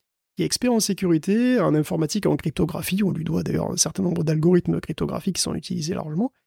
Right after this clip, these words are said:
Et il attire l'attention sur le fait que si jusqu'ici on entend parler de surveillance de masse grâce à l'intelligence artificielle, on pourrait bientôt passer à de l'espionnage de masse. Parce que ce travail d'interprétation, de filtrage et de recoupement, bah, il pourrait être totalement automatisé par les nouveaux algos. Mettre une caméra dans un espace public,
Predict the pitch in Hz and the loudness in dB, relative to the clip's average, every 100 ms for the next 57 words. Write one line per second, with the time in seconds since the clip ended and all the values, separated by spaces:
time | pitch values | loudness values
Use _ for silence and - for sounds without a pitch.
0 | _ _ _ _ - 185 170 170 254 233 | _ _ _ _ 0 4 4 4 4 4
1 | 180 180 269 233 180 165 - 262 214 233 | 4 4 2 4 4 4 2 0 2 4
2 | 262 - - 254 214 226 - 202 - 214 | 4 2 4 4 4 2 0 -2 0 0
3 | 208 165 165 180 170 165 185 147 - 156 | 2 2 2 2 0 0 0 0 -2 0
4 | 170 160 151 156 170 202 180 180 175 170 | 4 4 4 4 2 0 -4 -6 -4 -2
5 | 165 151 180 175 170 160 - 151 - 269 | -2 -2 -2 -4 -6 -8 -12 -10 -2 0
6 | 196 165 156 170 170 240 180 165 254 190 | 0 0 -4 -4 -2 -2 -2 -2 0 0
7 | 156 190 - - 175 151 156 - - - | 2 2 2 4 4 2 -4 -8 -8 -10
8 | _ _ _ _ - - - 277 220 180 | _ _ _ _ -10 -2 0 2 2 0
9 | 175 247 196 175 - 185 - - 185 262 | 0 2 2 2 -2 -4 -4 -2 2 4
10 | 220 - 147 - 196 180 156 156 151 135 | 4 0 -6 0 0 2 0 -2 -4 -2
11 | 180 269 214 147 160 254 208 - - 262 | 2 4 2 0 -2 -2 -2 -4 -2 2
12 | 220 240 233 202 185 160 202 285 269 269 | 4 4 4 2 2 0 -2 0 2 2
13 | 247 226 220 185 190 _ _ _ _ _ | 4 2 2 0 -2 _ _ _ _ _
14 | _ 208 247 254 247 233 220 190 170 160 | _ 0 4 4 4 4 4 6 4 2
15 | 165 151 156 254 - | -2 -2 0 0 0